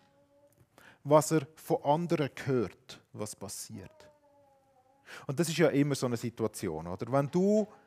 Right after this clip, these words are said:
isoliert bist und keinen direkten Zugang hast zu der Sache und nur vom Hören sagen die Sachen weisst, dann ist es einmal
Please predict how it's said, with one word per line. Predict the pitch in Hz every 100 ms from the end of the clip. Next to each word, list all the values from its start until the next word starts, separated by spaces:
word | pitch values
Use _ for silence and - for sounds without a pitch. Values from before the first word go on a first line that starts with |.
| - _ _ -
isoliert | 165 143 151 175 226 -
bist | 147 151
und | 160
keinen | - 185 190
direkten | 180 151 151 - 214
Zugang | - 175 185 180 175 170
hast | 127 131 -
zu | 156
der | 156
Sache | - 110 151 - - - _ _ _ - -
und | - 160
nur | 170 202 226 226 -
vom | - 175 165 - -
Hören | 165 170 165 139
sagen | - 208 214 151 117
die |
Sachen | - 117 107 - 110
weisst, | 98 78 - - - - _ _ _ _ _ _ _ _ _ - - -
dann | -
ist | 165 -
es |
einmal | 160 156